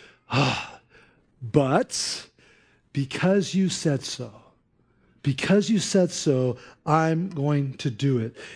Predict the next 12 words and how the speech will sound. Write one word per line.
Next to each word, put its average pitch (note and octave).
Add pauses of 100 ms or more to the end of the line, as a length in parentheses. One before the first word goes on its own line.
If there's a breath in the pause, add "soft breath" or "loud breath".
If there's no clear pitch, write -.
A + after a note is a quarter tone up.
And D3
so F3+ (480)
you D#3
see A#3
in B3+
this A3
moment E3 (260 loud breath)
that D#3+
Peter B3
complies D3 (300 loud breath)
even A#3+
though E3